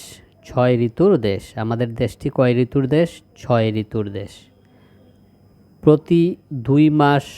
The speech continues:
নিয়ে এক ঋতু হয়। কি হয়? প্রতি দুই মাসে একটি ঋতু। এক এক ঋতুর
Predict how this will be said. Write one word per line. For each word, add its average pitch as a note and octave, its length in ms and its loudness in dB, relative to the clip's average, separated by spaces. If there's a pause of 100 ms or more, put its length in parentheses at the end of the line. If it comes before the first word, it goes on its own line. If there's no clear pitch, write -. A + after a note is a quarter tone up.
(1300)
নিয়ে C3 460 2 (200)
এক B2+ 340 -2
ঋতু A2 400 -2
হয়। F#2 240 -6 (120)
কি C#3 160 -2
হয়? C#3 240 2 (1300)
প্রতি D#3 320 2
দুই C3 240 2
মাসে D3+ 540 0 (520)
একটি - 460 -4 (120)
ঋতু। A2+ 400 -4 (1500)
এক D#3 260 4
এক G3 260 2 (160)
ঋতুর C3 640 0